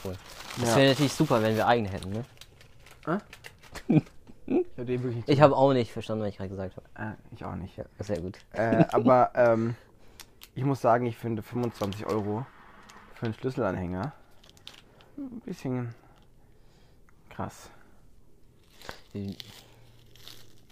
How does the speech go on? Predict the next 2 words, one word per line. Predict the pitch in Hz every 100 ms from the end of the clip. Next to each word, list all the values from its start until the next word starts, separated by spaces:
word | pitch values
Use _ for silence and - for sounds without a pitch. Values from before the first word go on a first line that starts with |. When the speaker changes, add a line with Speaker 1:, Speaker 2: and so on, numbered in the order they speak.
| - - - - - - - - - - - - - - - -
Speaker 1:
Ja. | 101 104 101 - - - - - _ - - _ _ - -
Speaker 2:
Boah. | - - -